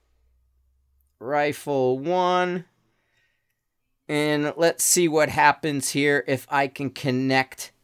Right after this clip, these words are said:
this to this eDope. So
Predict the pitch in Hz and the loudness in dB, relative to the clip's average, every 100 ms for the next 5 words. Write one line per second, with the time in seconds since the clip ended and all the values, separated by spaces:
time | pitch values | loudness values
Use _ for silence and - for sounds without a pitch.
0 | _ 120 135 131 - - - 127 113 120 | _ -6 -4 -4 -6 -8 -2 -2 0 -4
1 | 117 _ _ _ _ _ _ _ 123 113 | -10 _ _ _ _ _ _ _ -10 -8
2 | - - 131 123 107 123 113 95 - _ | -10 -6 -4 -4 0 0 0 -4 -14 _
3 | _ _ _ _ _ _ _ _ _ _ | _ _ _ _ _ _ _ _ _ _
4 | _ _ _ _ - - 110 110 113 - | _ _ _ _ -16 -8 -4 -4 -4 -8